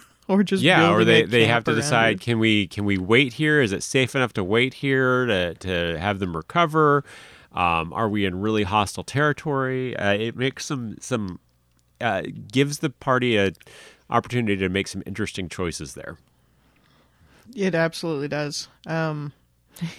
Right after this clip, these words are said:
Speaker 1: you can have a lot of fun with, with petrification in that regard. I,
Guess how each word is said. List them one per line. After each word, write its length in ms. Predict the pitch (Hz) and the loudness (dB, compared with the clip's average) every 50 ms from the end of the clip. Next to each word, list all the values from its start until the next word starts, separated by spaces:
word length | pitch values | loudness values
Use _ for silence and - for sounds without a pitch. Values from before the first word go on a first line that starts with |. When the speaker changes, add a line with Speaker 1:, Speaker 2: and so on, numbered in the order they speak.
| 220 190 - - 233 202 - - 233 202 190 - - _ _ - - _ | -2 -2 0 2 0 0 2 0 0 -2 -2 -4 -10 _ _ -20 -18 _
Speaker 1:
you 120 | - 208 220 | -10 -6 -4
can 100 | 320 311 | -2 -2
have 120 | 339 320 | 0 0
a 40 | 339 | 0
lot 180 | 294 277 262 | 0 2 0
of 80 | 220 - | 0 -2
fun 240 | - 160 147 143 143 | -2 -4 -4 -4 -4
with, 240 | 143 143 143 - - - | -6 -8 -8 -10 -14 -8
with 340 | 165 160 151 151 - _ _ | -4 -4 -4 -4 -6 _ _
petrification 800 | - 170 156 - 160 151 - - - 156 147 151 - - 160 165 - - - - - - | -8 -6 -6 -6 -6 -10 -10 -12 -10 -8 -8 -8 -8 -8 -8 -10 -10 -12 -18 -20 -8 -4
in 120 | 190 202 | 0 0
that 120 | 202 202 170 | 2 2 2
regard. 340 | 190 196 202 185 180 175 - - - - - _ - - | 0 0 2 2 2 2 0 -6 -20 -20 -20 _ -4 0
I, 200 | - 196 233 240 | 2 4 2 2